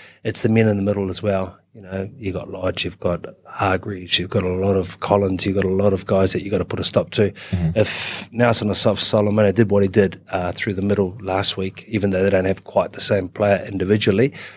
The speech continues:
Speaker 1: um, I think they'll be trying to do the same. They'll come through that. They'll knock on the door.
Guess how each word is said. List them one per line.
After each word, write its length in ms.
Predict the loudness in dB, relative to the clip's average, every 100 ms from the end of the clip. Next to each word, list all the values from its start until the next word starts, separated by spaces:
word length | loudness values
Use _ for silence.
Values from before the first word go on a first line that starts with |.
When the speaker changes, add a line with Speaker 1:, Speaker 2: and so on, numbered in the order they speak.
| -20 -6
Speaker 1:
um, 320 | 0 0 0
I 100 | -2
think 240 | -2 -2 -4
they'll 140 | -4
be 140 | -4 -4
trying 220 | -2 0
to 100 | -2 -6 -4
do 100 | -2
the 100 | 2
same. 360 | 2 2 -2 -8
They'll 140 | -10
come 220 | -4 -4
through 220 | -4 -6 -2
that. 260 | -2 -2
They'll 160 | -6 -4
knock 240 | -4 -4
on 80 | -8
the 100 | -8
door. 260 | -8 -10